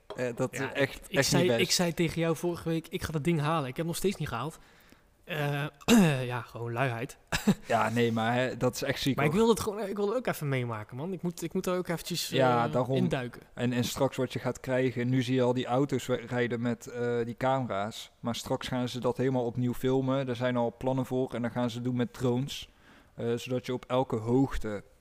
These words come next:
Speaker 1: eh, en elke straat, elk hoekje een oprit kan oplopen. Dat kan allemaal nu niet, hè?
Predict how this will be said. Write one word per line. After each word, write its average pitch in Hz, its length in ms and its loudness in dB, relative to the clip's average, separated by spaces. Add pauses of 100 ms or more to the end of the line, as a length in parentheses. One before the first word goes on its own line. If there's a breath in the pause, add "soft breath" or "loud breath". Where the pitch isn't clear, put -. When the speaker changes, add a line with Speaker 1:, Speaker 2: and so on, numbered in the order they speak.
(360)
Speaker 1:
eh, 104 760 -4
en 113 140 -4
elke 123 340 -4
straat, 117 520 -4
elk 127 300 -6
hoekje 120 580 -4
een 117 220 -4 (140)
oprit 123 360 -2
kan 117 200 -4
oplopen. 120 460 -4
Dat 120 120 -2
kan 139 120 -2
allemaal 117 220 0
nu 107 120 -2
niet, 107 240 -4
hè? 117 80 -6